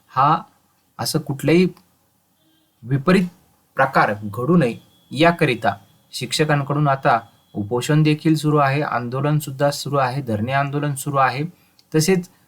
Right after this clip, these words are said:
महाराष्ट्रामधील ह्या सर्व शिक्षकांकरिता जे शिक्षक आमदार, अ, निवडून आलेले आहे शिक्षकांच्या मतांवरती, हे या शिक्षकांना न्याय मिळवून देण्याकरिता प्रामाणिकपणे प्रयत्न करणार का,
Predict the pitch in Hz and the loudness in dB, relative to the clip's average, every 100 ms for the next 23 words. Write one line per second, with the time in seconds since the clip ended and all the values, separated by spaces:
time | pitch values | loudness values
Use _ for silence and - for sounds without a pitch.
0 | _ - 120 143 156 - 170 165 - 151 | _ -4 0 2 0 2 4 4 0 -10
1 | 127 160 156 135 151 151 - 139 147 - | -2 0 2 2 0 -2 -6 0 0 -2
2 | 147 - 143 143 135 135 131 135 135 131 | -6 -6 -2 -2 0 -6 -2 -4 -4 -8
3 | 123 - 160 139 131 127 147 139 _ _ | -8 -4 -2 -2 -2 0 0 0 _ _
4 | _ _ _ 113 117 120 127 170 170 151 | _ _ _ -2 -2 -2 2 4 4 2
5 | 147 143 131 127 - - - 127 127 135 | 2 0 0 -2 -6 -6 -6 -4 -6 -4
6 | 127 117 123 123 120 113 104 110 - _ | -2 -2 -4 -4 -4 -6 -8 -8 -8 _
7 | _ _ _ 165 175 156 156 - _ _ | _ _ _ 4 4 4 2 0 _ _
8 | _ - - 143 135 139 135 113 131 135 | _ -12 -6 -4 -2 -2 -2 -2 -4 -4
9 | 131 127 123 123 120 113 123 117 - 117 | -6 -6 -4 -4 -6 -8 -4 -4 -2 -2
10 | 117 113 _ 113 113 110 110 107 110 113 | -2 -8 _ -6 -6 -4 -6 -6 -6 -2
11 | 107 117 147 147 131 | -2 0 0 0 -2